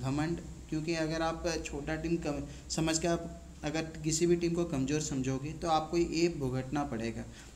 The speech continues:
तो ये जो pitch है, एक बार जान लीजिए, bowling pitch है, good for spin bowlers है,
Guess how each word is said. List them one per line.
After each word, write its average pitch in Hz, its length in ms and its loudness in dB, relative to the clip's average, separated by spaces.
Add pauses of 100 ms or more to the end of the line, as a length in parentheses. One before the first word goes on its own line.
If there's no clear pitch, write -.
(120)
तो 196 80 6
ये 208 180 6
जो 214 120 6
pitch 214 280 2
है, 214 80 4
एक 208 80 4
बार 208 100 2
जान 165 240 4
लीजिए, 175 300 4
bowling 160 380 2
pitch 175 160 0
है, 175 80 -2
good 147 200 0
for 156 120 -2
spin 160 280 0
bowlers 156 340 0
है, 170 60 0